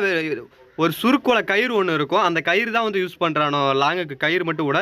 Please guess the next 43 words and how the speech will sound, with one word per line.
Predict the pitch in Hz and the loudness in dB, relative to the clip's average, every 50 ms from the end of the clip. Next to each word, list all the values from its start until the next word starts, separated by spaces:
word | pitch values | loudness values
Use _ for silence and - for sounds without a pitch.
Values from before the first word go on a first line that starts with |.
| 220 - - - - - - 147 | -2 -4 -12 -20 -20 -8 -4 -2
நடுவுல | 160 190 226 233 233 208 | 0 0 2 2 2 2
மட்டும் | 214 208 226 190 196 | 2 0 0 0 0
பன்னூல் | 196 202 208 214 202 190 185 | 0 0 0 2 4 4 2
யூஸ் | 180 - | 2 0
பண்ணிட்டு | 175 165 156 170 | -4 -2 -2 -2
அந்த | 160 156 151 | -2 0 0
லைனுக்கு | 151 160 180 196 175 170 165 | 0 0 0 -2 -2 -2 -2
மட்டும் | 160 147 175 220 233 208 | -2 0 0 0 0 0
நடுவுல | 190 190 214 202 | 0 0 0 -2
வந்து | 202 202 - | -2 -2 -2
சுருக்கோலை | 208 208 220 202 214 202 170 147 170 | -4 -4 -2 0 0 0 2 2 2
கயிறு | 170 185 196 180 | 2 2 2 2
யூஸ் | 160 - - 143 | -2 -2 -4 -4
பண்றானோ. | 135 127 127 131 127 127 143 170 185 180 - _ _ _ _ _ _ _ - - - _ _ - _ - - - - - - | -4 0 0 0 0 2 0 0 0 -2 -6 _ _ _ _ _ _ _ -20 -20 -20 _ _ -20 _ -20 -20 -20 -20 -10 -4
பாருங்க, | - 170 202 196 175 | -2 0 2 2 2
ஒரு | 151 139 135 151 | 2 2 2 2
எம்மா | 180 220 226 214 190 | 2 2 2 4 2
லாங்குக்கு | 196 202 214 180 180 170 180 | 2 0 -2 -6 -4 -4 -2
போயிட்டான் | 170 175 170 165 160 | -2 0 -2 -2 -2
பேர் | 156 156 156 | -2 -2 -2
மக்களே. | 139 156 151 147 147 139 - - - - - - - _ _ _ - - - - - - | -2 0 0 0 -2 -2 -8 -18 -20 -20 -20 -20 -20 _ _ _ -20 -20 -20 -20 -20 -6
அவன் | - 135 139 147 | -2 0 0 0
ரொம்ப | 156 175 208 214 196 | 2 2 2 2 2
லாங் | 190 190 190 156 160 | 2 0 0 -2 -2
போயிட்டான். | 156 127 147 160 190 214 - - _ _ _ _ _ _ _ _ _ _ _ 135 | -2 0 0 0 0 0 -2 -6 _ _ _ _ _ _ _ _ _ _ _ -2
அதுல | 143 147 151 160 | 0 0 0 0
வந்து | 190 214 208 208 | 0 0 0 0
மீன் | 226 220 - 196 | 0 0 0 0
கிடக்குன்னு | 175 185 185 202 202 180 175 | -2 -2 -2 -2 -2 0 0
சொல்றான், | 160 160 165 180 185 160 156 | 0 2 0 0 2 2 2
பார்ப்போம் | 160 - - 180 165 151 | 0 2 0 -2 -2 -2
கிடைக்குதானு. | 156 151 156 151 165 156 156 151 156 151 | -2 -2 -2 -2 -2 -2 -2 0 -2 -2
அவனுக்கு | 147 143 143 139 | -2 -4 -2 -2
இந்த | 139 139 | 0 0
லைன் | 139 156 180 190 180 | 0 0 0 0 -2
விட்டு | 170 156 - 185 175 | -4 0 0 0 2
என்ன | 170 180 185 180 | 2 2 0 0
மீன் | 175 180 180 165 | -2 -2 0 -2
கிடைக்குதுன்னு | 160 160 160 165 170 170 151 156 | -2 -2 -2 -2 -2 0 2 0
பார்ப்போம். | 156 151 156 160 156 156 | 0 0 -2 -2 -2 -2
கடைசி | 147 151 - 170 | -4 -2 -2 -4
வரைக்கும் | 170 170 175 170 | -2 0 0 2
வீடியோ | 170 170 | 2 0